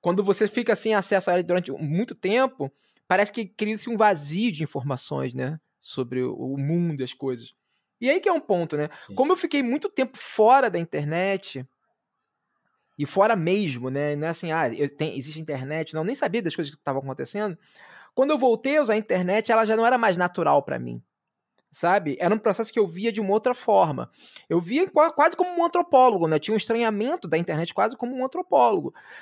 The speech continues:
Speaker 1: E aí, durante um bom tempo, eu comecei a pensar, isso assim, vol-, pensa, eu, eu voltei em dois mil e doze, né? De dois mil e doze a dois mil e quatorze, eu fiquei escrevendo tese de doutorado.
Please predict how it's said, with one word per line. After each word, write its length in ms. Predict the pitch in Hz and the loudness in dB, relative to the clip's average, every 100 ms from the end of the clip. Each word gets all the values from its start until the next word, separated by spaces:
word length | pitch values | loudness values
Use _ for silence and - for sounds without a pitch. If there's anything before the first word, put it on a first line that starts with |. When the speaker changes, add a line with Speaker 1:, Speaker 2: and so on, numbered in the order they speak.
| - | -4
Speaker 1:
E 120 | 240 | 2
aí, 120 | 294 | 2
durante 300 | 339 381 403 | 4 2 4
um 80 | 370 | 2
bom 220 | 220 392 | 2 2
tempo, 360 | 453 254 349 - | 2 0 2 2
eu 60 | 214 | 0
comecei 340 | 254 240 269 | 0 0 2
a 40 | |
pensar, 580 | 277 269 208 - 214 214 | 0 0 -2 0 2 2
isso 220 | 202 - | 0 -6
assim, 260 | 302 151 120 | -8 -8 -8
vol-, 260 | 156 127 - | 0 0 0
pensa, 300 | 143 123 123 | -4 -4 -4
eu, 160 | 127 - | -6 -4
eu 120 | 135 | -4
voltei 540 | 135 170 165 156 170 208 | -4 -6 -4 -4 -2 -4
em 80 | - _ _ _ _ _ _ | -8 _ _ _ _ _ _
dois 180 | 147 147 | -8 -4
mil 140 | 170 | -4
e 40 | 196 | 0
doze, 540 | 151 170 143 - 147 _ _ - | 2 2 0 -8 -18 _ _ -6
né? 160 | 143 | -4
De 80 | 147 | 0
dois 180 | 180 156 | 0 0
mil 140 | 196 | -2
e 40 | 175 | 0
doze 240 | 170 160 | 0 2
a 20 | |
dois 160 | 151 139 | -2 -4
mil 80 | 143 | -4
e 20 | |
quatorze, 460 | 147 - 208 262 | -4 -2 -2 0
eu 40 | 208 | -2
fiquei 220 | - 226 | -4 -8
escrevendo 280 | - 208 226 | -4 -2 0
tese 280 | 226 220 214 | 2 2 2
de 60 | |
doutorado. 560 | 214 208 247 170 151 | -2 2 4 4 2